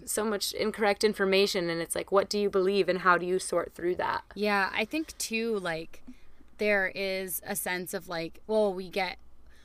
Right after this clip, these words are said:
Speaker 2: when people are angry, they, they come back, right? They come back for more. And so I think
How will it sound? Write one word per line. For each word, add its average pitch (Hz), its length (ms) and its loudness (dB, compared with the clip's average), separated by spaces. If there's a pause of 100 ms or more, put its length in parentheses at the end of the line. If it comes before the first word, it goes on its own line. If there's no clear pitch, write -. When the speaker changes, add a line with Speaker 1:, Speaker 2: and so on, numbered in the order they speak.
(140)
Speaker 2:
when 220 340 0
people 220 320 -4
are 190 200 0
angry, 170 560 -2
they, 175 260 -6 (340)
they 185 200 -4
come 170 300 -6
back, - 460 -4 (320)
right? 170 300 -4
They 190 120 -4
come 196 220 -6
back 175 220 -4
for 180 200 -6
more. 160 540 -6
And 175 220 -8
so 160 480 -2 (520)
I 196 180 -2
think 202 360 -4